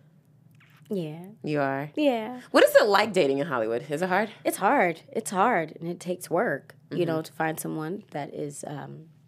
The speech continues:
Speaker 1: of your liking.
Speaker 2: Mm-hmm.
Speaker 1: <laughs>
Speaker 2: Is your, do you, what, what would you say are the three top traits for a significant other?
Speaker 1: Um,
Speaker 2: For you.
Speaker 1: For me?
Speaker 2: Yeah.
Speaker 1: Uh, we have to have the same faith.
Speaker 2: Okay.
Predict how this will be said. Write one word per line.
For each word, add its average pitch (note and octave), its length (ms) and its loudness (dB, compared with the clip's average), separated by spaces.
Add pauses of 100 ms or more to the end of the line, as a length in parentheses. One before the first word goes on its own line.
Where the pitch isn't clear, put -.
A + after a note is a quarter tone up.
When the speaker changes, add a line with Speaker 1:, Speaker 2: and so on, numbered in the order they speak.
(120)
Speaker 1:
of D#3 160 -6
your D3 80 -4
liking. C#3+ 540 -10 (340)
Speaker 2:
Mm-hmm. D#3+ 320 6
Speaker 1:
<laughs> F4 840 6
Speaker 2:
Is D#4+ 160 8
your, C4+ 400 4
do A#3 100 2
you, B3+ 220 4
what, B3+ 240 4
what C#4 120 2
would D4 120 4
you C4 60 -2
say A#3+ 180 6
are G3+ 80 2
the E3+ 100 0
three F#3 640 -2 (140)
top F3 480 2 (1160)
traits - 480 -4
for C#3+ 120 -2
a C3+ 40 -2
significant C3+ 460 -6
other? - 240 -8 (880)
Speaker 1:
Um, G#3 540 -2
Speaker 2:
For F#3+ 80 6
you. F#3 280 0
Speaker 1:
For A#3+ 180 6
me? G3+ 400 6
Speaker 2:
Yeah. - 100 0 (400)
Speaker 1:
Uh, G3 240 8
we F3+ 380 -4
have E3+ 300 -8
to D#3+ 360 -6
have C#3 280 -8
the D3 80 -8
same C#3+ 320 -6
faith. D3 720 -8
Speaker 2:
Okay. C3+ 360 -12